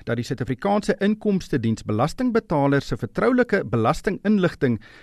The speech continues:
met nog drie staatsinstellings kan deel. Die instellings is die Meester van die Hof, die Kommissie vir Maatskappye en Intellektuele Eiendom en die Direktoraat vir Organisasies wat nie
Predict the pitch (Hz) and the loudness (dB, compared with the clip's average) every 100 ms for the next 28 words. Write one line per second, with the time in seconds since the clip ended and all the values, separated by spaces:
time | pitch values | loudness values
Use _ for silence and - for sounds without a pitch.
0 | - 113 131 131 123 127 170 - 101 127 | -6 0 2 0 0 2 2 -2 -4 0
1 | 143 - - 123 120 - 160 - 110 104 | 0 -4 -2 -2 -2 -4 -4 -4 -4 -2
2 | 107 - - 107 95 87 151 127 - _ | -4 -6 -4 -2 -2 2 4 4 2 _
3 | - - - 160 190 202 190 196 143 - | -20 -10 0 2 4 4 4 4 0 0
4 | 120 113 123 - - 107 104 165 - - | 2 2 0 -4 -4 -2 2 2 0 -4
5 | - 107 120 110 131 147 - 117 104 - | -10 -8 -2 -2 -2 -4 -4 -4 -4 -6
6 | - - 135 135 127 120 113 - 120 107 | -10 -2 2 2 0 -2 -2 -4 -6 -6
7 | 104 110 101 95 - 170 170 170 165 147 | -4 -4 -2 -4 -2 0 2 2 0 0
8 | - - - - 135 147 127 120 117 - | -10 -20 -10 0 2 2 2 2 2 0
9 | 107 107 113 - - 113 - 113 - 123 | 0 0 0 -2 -4 -4 -4 -6 -4 -4
10 | 117 123 - 107 107 127 151 | -4 -4 -6 -6 0 2 0